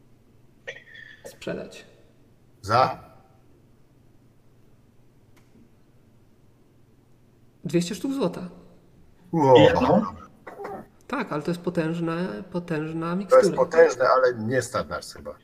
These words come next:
Speaker 2: A jak masz
Speaker 3: I
Speaker 2: kasę, to
Speaker 3: koło dupcami, no, y, nie wiem, nawet żołdu nie dostajemy. <laughs> Kirby, masz jakiś żołd dla nas w ogóle?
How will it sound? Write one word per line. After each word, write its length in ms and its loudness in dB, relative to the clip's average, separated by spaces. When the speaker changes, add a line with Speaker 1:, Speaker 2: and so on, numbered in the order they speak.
Speaker 2:
A 140 2
jak 260 4
masz 240 4
Speaker 3:
I 20 -4
Speaker 2:
kasę, 240 4
to 60 8
Speaker 3:
koło 180 6
dupcami, 680 6
no, 100 2
y, 380 -14
nie 160 -2
wiem, 180 -2
nawet 260 2
żołdu 340 -2
nie 160 -6
dostajemy. 640 -12
<laughs> 800 -12
Kirby, 380 6
masz 240 6
jakiś 420 0
żołd 280 2
dla 180 6
nas 400 0
w 120 -18
ogóle? 460 -2